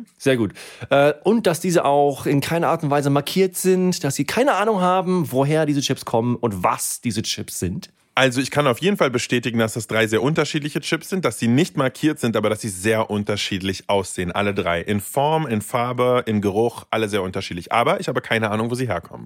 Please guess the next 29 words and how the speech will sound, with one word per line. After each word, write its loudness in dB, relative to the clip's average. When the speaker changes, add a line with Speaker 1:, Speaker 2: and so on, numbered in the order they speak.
Speaker 1:
Sehr 4
gut. -2
Die 4
Herausforderung 2
des 0
heutigen 2
Spiels 2
ist, -2
zwei 0
Sachen 2
zu 0
nennen. 0
Und 0
zwar 0
will 2
ich -2
von 2
jeder 4
Chips -4
hören. 4
Speaker 2:
Okay. -2
Speaker 1:
Erstens 0
den 2
Geschmack. 0
Zweitens -2
das -2
Herkunftsland. -4
Speaker 2:
Oh, 4
what? 0